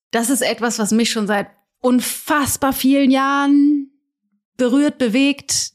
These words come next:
Ich habe neunzehnhundertneunundneunzig angefangen mit Yoga und bin kurz danach eingestiegen in diese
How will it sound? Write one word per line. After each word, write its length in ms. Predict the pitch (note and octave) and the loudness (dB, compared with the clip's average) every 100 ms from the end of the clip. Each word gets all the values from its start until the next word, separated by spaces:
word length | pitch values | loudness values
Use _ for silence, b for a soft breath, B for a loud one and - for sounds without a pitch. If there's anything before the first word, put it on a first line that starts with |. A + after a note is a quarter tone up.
| _ _ | _ _
Ich 180 | A3+ B3 | 0 0
habe 200 | A#3+ A#3 | 0 0
neunzehnhundertneunundneunzig 1080 | A#3+ B3 A#3+ A#3 - A3 B3 B3 B3 A#3 - | 2 0 0 -2 0 0 0 0 0 -2 -2
angefangen 340 | A3 A3 A3 | -2 0 0
mit 120 | G#3 | 2
Yoga 440 | G#3 G#3 G#3 G3+ F#3+ | 2 2 0 -2 -2
und 140 | F#3+ | -4
bin 200 | G3+ G3 | -4 -4
kurz 280 | - C4 B3+ | -2 -2 0
danach 260 | G#3+ G#3 | -2 0
eingestiegen 540 | G3+ G#3+ G#3 - G3+ G#3 | 0 0 -2 -2 -2 0
in 200 | G3+ G3 | 0 0
diese 480 | G3+ F#3+ G3+ G3+ | -2 0 2 0